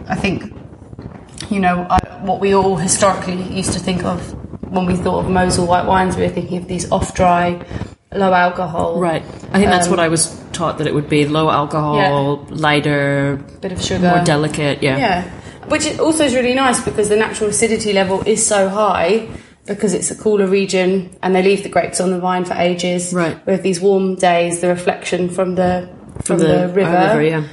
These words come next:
Speaker 1: um, which obviously helps the grapes ripen and build up sugar in the daytime, and the cool evenings allow
Speaker 2: Keeps
Speaker 1: the
Speaker 2: the
Speaker 1: acid
Speaker 2: acid, yeah,
Speaker 1: levels.
Speaker 2: to stay.
Speaker 1: I guess the new sort of trend, or the more,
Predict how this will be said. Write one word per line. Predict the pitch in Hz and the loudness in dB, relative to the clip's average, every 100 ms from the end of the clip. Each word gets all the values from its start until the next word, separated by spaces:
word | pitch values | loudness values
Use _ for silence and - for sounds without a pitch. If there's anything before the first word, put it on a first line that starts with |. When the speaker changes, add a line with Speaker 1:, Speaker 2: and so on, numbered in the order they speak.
| - - | -2 0
Speaker 1:
um, | 180 180 180 | 2 0 -2
which | 190 196 - - - | -2 0 -2 -4 -2
obviously | 185 180 196 | 0 0 2
helps | 180 - - | 0 -2 -6
the | - | 0
grapes | 180 - - 185 | 0 0 -4 0
ripen | 196 190 190 175 | 2 2 0 -2
and | 175 | 0
build | 175 170 | 0 0
up | - | -2
sugar | 220 208 185 | 0 2 2
in | 175 | 2
the | 175 | 2
daytime, | 196 196 196 170 175 180 - | 2 2 0 -2 -2 -4 -4
and | 196 180 180 - - | -2 -2 -4 -6 -10
the | |
cool | 180 208 190 | -6 -4 -2
evenings | 180 175 170 165 165 | -2 -4 -6 -6 -8
allow | - 185 | -8 -4
Speaker 2:
Keeps | 180 202 - | 0 0 2
Speaker 1:
the | |
Speaker 2:
the | 160 | 2
Speaker 1:
acid | 151 | 2
Speaker 2:
acid, | - 190 185 | 2 2 2
yeah, | 151 | 0
Speaker 1:
levels. | 143 - - | -2 -6 -8
Speaker 2:
to | 156 | -4
stay. | - - 160 - - | -4 -4 -8 -10 -4
Speaker 1:
I | |
guess | 226 233 226 | 0 0 -2
the | - 196 220 | -4 0 4
new | 226 233 226 | 6 4 4
sort | 220 196 202 | 2 0 -2
of | 190 | -2
trend, | 214 202 196 | 0 2 0
or | 185 | -2
the | 185 | -2
more, | 202 202 185 - | 0 0 -2 -6